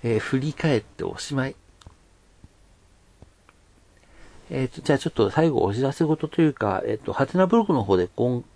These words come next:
今回の年末年始も、あの、気になる番組の、えー、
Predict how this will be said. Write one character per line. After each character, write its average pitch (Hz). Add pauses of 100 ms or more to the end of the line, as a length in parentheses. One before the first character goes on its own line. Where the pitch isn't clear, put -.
(180)
今 135
回 107
の 85
年 101
末 110
年 101
始 -
も、 85
あ -
の、 90
気 -
に 113
な 117
る 113
番 92
組 87
の、 85 (680)
え 80
ー、 -